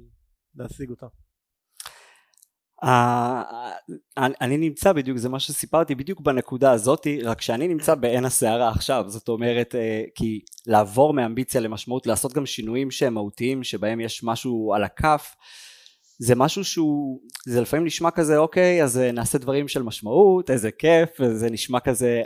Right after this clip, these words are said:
Speaker 2: אבל זה בעצם אומר שיש דרך לעשות גם, זאת אומרת, ה-, הלמה כרוך גם במה נהיה מוכנים לעשות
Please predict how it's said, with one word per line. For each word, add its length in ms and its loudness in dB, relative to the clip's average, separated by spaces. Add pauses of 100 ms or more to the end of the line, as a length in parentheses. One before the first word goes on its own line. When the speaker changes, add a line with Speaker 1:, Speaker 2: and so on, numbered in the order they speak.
Speaker 2:
אבל 320 2
זה 160 -6
בעצם 260 0
אומר 220 0
שיש 200 -6
דרך 500 -2 (200)
לעשות 480 2
גם, 220 -6 (140)
זאת 180 -14
אומרת, 440 2 (640)
ה-, 340 4 (220)
הלמה 340 6
כרוך 480 2
גם 140 0
במה 220 0
נהיה 180 -2
מוכנים 720 -6
לעשות 560 0